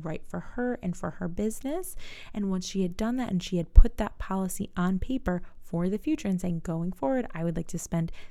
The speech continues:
this much on donations for the whole year. This is how much I would like to allocate per quarter. And these are the types of donations I do wanna do. These are the types I don't wanna do. I don't wanna do just cash donations. I would like to do gift cards, gift baskets, et cetera"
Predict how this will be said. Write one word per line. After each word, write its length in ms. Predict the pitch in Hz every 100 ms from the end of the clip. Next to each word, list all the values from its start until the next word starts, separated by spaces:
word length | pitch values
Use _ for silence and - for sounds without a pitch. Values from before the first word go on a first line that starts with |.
| -
this 260 | - 233 -
much 220 | 196 185 -
on 200 | 175 175
donations 800 | 170 165 165 180 190 202 196 185 - -
for 160 | - 165
the 100 | 160
whole 220 | 170 165
year. 460 | 170 233 254 247 240 - - - -
This 180 | 180 -
is 140 | 175 -
how 180 | - 170
much 220 | 170 180
I 40 |
would 140 | 170 160
like 140 | 165
to 80 | - 175
allocate 400 | 180 175 180 -
per 100 | 180
quarter. 640 | - - 277 262 262 247 - - -
And 480 | 185 175 170 175 -
these 260 | 170 180 175
are 60 |
the 80 | 170
types 320 | - 185 -
of 80 | 165
donations 500 | 170 165 165 175 170 -
I 140 | 170
do 260 | 160 233 233
wanna 220 | 226 226
do. 240 | 233 226
These 200 | 202 170
are 40 | 175
the 80 |
types 280 | - 170 - -
I 60 |
don't 260 | 165 - -
wanna 180 | - -
do. 120 | -
I 60 | -
don't 220 | - -
wanna 180 | 170 165
do 160 | 151 170
just 220 | - -
cash 280 | - 226 -
donations. 580 | 220 208 208 214 202 -
I 80 | 175
would 300 | 165 170 165
like 120 | 170
to 100 | 175
do 140 | 180
gift 260 | 175 247 -
cards, 380 | - 220 208 -
gift 200 | 190 -
baskets, 480 | 160 - - 180 -
et 120 | -
cetera" 280 | - - -